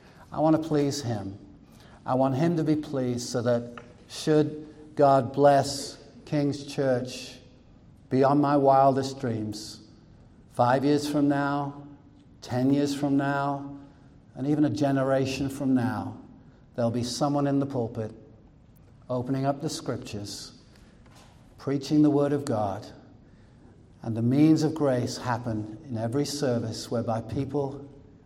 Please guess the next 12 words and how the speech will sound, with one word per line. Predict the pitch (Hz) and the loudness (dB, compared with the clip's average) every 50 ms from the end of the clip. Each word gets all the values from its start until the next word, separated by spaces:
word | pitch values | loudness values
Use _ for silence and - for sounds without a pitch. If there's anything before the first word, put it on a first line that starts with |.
| - - - 113 | -20 -14 -12 -4
do | 104 135 135 135 135 131 | 0 0 2 2 2 0
what | 131 127 131 135 131 120 | 0 -2 -4 -6 -4 -4
the | 131 120 | -4 -2
Bible | 123 120 117 117 117 117 120 117 117 117 - - | 0 2 2 2 2 2 0 -2 -4 -4 -8 -10
says, | - - - - 101 95 95 95 - | -12 -12 -10 -8 -8 -8 -8 -10 -12
singing | - - 135 131 135 127 - | -8 -6 -4 -2 -2 -2 -4
praise | - 143 139 139 147 143 135 - | -2 0 0 2 2 0 -2 -2
to | - 147 | -6 -6
him, | 131 127 139 139 139 139 139 - - - - - - - - - - - | -6 -4 -6 -6 -6 -8 -10 -10 -16 -20 -20 -20 -20 -20 -20 -20 -20 -6
hearing | - 151 151 156 147 139 | -2 2 4 4 4 4
his | 139 135 - - | 2 0 -2 -2
word, | 113 123 120 120 120 120 120 117 - | -2 -2 0 0 0 0 -2 -4 -6